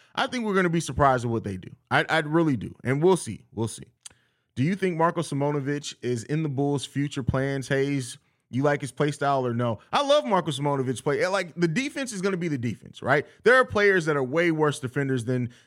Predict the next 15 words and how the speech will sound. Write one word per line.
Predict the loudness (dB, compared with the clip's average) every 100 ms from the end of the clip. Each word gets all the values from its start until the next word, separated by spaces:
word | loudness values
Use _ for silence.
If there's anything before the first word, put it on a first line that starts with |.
| _
than | 2 2
Marko | 2 2 0
Simonovic | -2 -2 0 -2 -2
that | -2 0
play | 0 0
N | 0
B | 0 0
A |
minutes. | 0 -2 -4
But | -2 0
what | 2 0
he's | 0 0
able | 0
to | -2
do, | -2 -4